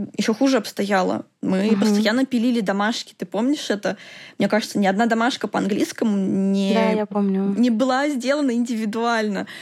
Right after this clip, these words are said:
Speaker 1: Вот. А в других группах все было совсем не так. У них не было никакой поддержки. Я не представляю, как они там жили, справлялись.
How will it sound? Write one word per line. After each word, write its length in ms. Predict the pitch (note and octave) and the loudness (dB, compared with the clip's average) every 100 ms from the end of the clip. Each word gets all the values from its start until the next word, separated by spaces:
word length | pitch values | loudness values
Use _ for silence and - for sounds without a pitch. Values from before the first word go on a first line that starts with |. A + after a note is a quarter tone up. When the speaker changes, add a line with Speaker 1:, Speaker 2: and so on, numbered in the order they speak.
| - - | -18 -6
Speaker 1:
Вот. 260 | G#3+ G3 G3+ | 0 0 0
А 100 | G3 | -4
в 40 | |
других 320 | G3 G3+ A3+ | -4 -2 -2
группах 300 | G#3+ D4 B3+ | 0 0 -2
все 160 | - G#3 | -2 -2
было 180 | G3+ G3+ | -2 -2
совсем 380 | - - G3+ F#3+ | -6 -2 0 0
не 80 | |
так. 260 | G3 - - _ _ _ | 0 -2 -4 _ _ _
У 40 | G#3 | 0
них 180 | G3+ - | 0 -2
не 160 | - G#3+ | 2 2
было 280 | G3+ F#3+ - | 4 2 0
никакой 480 | A3+ A#3 A3 G#3 G#3 | 2 2 2 0 -2
поддержки. 720 | G3 E3+ E3 - - - - A#3+ - _ _ - | -2 -4 -2 -4 -6 -8 -8 -8 -14 _ _ -4
Я 180 | G3+ G#3+ | 2 2
не 100 | A#3 | 2
представляю, 480 | G#3+ - G3+ F#3 F#3 | -2 -2 0 0 -2
как 140 | - | -6
они 140 | - F3+ | -4 -2
там 160 | - | -4
жили, 360 | F#3 F3 - A3 - _ | -2 -2 -2 -4 -12 _
справлялись. 760 | - - F3+ F#3 F3 F#3+ - | -6 0 2 2 0 -2 -8